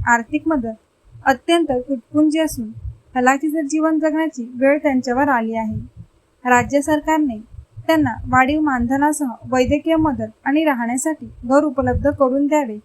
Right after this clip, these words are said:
यासाठी प्रयत्नशील असल्याचे डॉक्टर अशोक गावित्रे यांनी सांगितले. आज लावणीच्या नावाखाली वेडेवाकडे नाचणाऱ्या काही नृत्यांगणावर लाखो रुपये खर्च करण्याची जणू स्पर्धा सुरू आहे.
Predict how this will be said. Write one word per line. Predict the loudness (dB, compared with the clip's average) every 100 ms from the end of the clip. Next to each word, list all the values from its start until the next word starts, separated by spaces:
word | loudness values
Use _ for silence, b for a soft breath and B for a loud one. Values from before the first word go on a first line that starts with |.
| _ _ _ _ 0
यासाठी | 2 2 0 -4
प्रयत्नशील | -8 -2 -2 0 0 -2 -2 -6 -4
असल्याचे | -4 0 0 0 -6 -12 _ _ -16 -2
डॉक्टर | 0 2 0 -2 -2
अशोक | -2 -2 -6 -10 _ _ _ _ -4 2
गावित्रे | 2 2 -2 0
यांनी | 0 0 -2
सांगितले. | -4 -4 -4 -6 -8 -12 -20 _ _ -16 -6 0
आज | 0 2
लावणीच्या | 2 2 0 0 0
नावाखाली | 2 0 0 -2 -2 -8 _
वेडेवाकडे | 0 2 2 2 0 -4 -6
नाचणाऱ्या | -2 0 0 0 0 0 -6 _ _ _ 2
काही | 2
नृत्यांगणावर | 2 0 0 0 2 2 2 0 -4 -8
लाखो | -2 2 2 2 0
रुपये | 0 -2 -6
खर्च | -2 -2 0 -2
करण्याची | 0 0 0 -4 -8 -14 _ -20 -12 0
जणू | 2 2
स्पर्धा | -2 0 0 2 0
सुरू | -2 -4 -4
आहे. | -2 -4